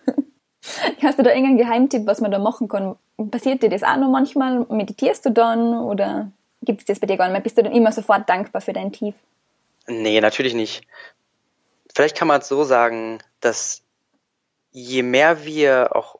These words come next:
Speaker 2: morgens und abends meditieren und je, je stärker wir eigentlich darauf ausgerichtet sind, was wir verwirklichen wollen, ja?
Speaker 1: Mhm.
Speaker 2: Also sagen wir mal, ähm, ich bin darauf ausgerichtet, am Morgen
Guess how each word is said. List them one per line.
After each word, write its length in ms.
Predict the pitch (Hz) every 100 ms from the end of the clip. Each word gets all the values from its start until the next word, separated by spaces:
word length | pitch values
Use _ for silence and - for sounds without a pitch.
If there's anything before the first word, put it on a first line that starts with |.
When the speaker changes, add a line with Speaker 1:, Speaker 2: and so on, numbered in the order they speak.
| -
Speaker 2:
morgens 400 | 120 120 123 127
und 80 |
abends 320 | 110 123 127 131
meditieren 640 | 117 117 - 165 165 208 _ _ _ _ _
und 240 | 131 123
je, 400 | - 123 123 117 - _ _
je 160 | 123 123
stärker 480 | - 147 151 156 131
wir 240 | 135 131
eigentlich 300 | 127 123 -
darauf 360 | 120 113 113 -
ausgerichtet 800 | 131 180 - 143 143 - 135 -
sind, 260 | 135 127
was 240 | 123 127 -
wir 100 | 123
verwirklichen 680 | 123 110 147 147 143 113
wollen, 280 | 101 98 95 - _
ja? 240 | 110 131 - _ _ - -
Speaker 1:
Mhm. 380 | 220 180 220 277
Speaker 2:
Also 140 | 120 120
sagen 300 | 127 143 156
wir 120 | 151
mal, 420 | 147 135 131 127
ähm, 540 | - 123 120 117 113 110
ich 180 | - -
bin 140 | - 143
darauf 180 | 131
ausgerichtet, 1000 | - 151 156 143 151 - 156 151 - - _ _ _ _ _ _ _ _
am 160 | 123 123
Morgen 540 | 120 113 147 196 262